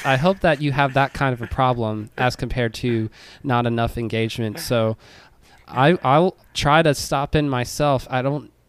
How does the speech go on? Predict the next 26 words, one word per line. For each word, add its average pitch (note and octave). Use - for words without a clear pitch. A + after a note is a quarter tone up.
I'm B2+
gonna C#3+
be D3
working C3
on B2+
Monday, A#2+
but A2+
I A#2+
can B2+
certainly B2
hop B2
into A#2+
a A2+
chat A#2
for A#2+
a A2
few A#2+
minutes A2+
and A#2
at A2+
least A#2+
wish A#2
you A2
happy A#2
birthday. A2+
So, A2+